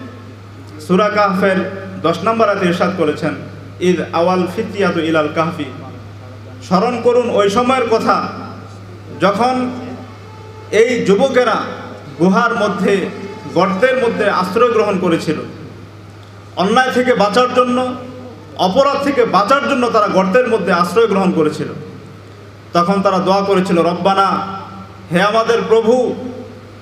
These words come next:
আতিনা মিল্লাদুনকা রহমা, আপনার পক্ষ থেকে আপনি আমাদেরকে রহমত প্রদান করুন, ওয়াহাইয়্যি লানা মিন আমরিনা রশাদা,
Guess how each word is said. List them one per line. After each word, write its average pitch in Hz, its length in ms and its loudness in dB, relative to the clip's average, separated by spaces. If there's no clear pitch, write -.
আতিনা 247 720 4
মিল্লাদুনকা 208 760 2
রহমা, 185 480 2
আপনার 185 400 2
পক্ষ 247 280 2
থেকে 254 260 2
আপনি 196 460 0
আমাদেরকে 233 500 2
রহমত 185 520 2
প্রদান 196 300 2
করুন, 156 340 -2
ওয়াহাইয়্যি 180 640 2
লানা 202 300 4
মিন 185 260 2
আমরিনা 175 540 2
রশাদা, 170 460 0